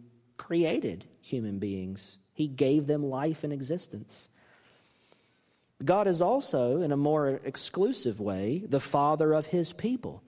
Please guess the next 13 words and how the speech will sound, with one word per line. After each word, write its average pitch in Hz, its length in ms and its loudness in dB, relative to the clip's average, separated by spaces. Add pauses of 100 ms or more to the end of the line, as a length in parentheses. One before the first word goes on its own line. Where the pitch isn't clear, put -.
(100)
Exodus 143 480 2
four 151 340 4
twenty-two, 156 880 2
"Israel 156 480 4
is 147 140 2
my 151 200 2
son, 156 500 0
my 135 180 -2
firstborn." 156 880 0 (420)
First 165 320 2
John 170 360 2
three 170 280 4
one, 185 460 2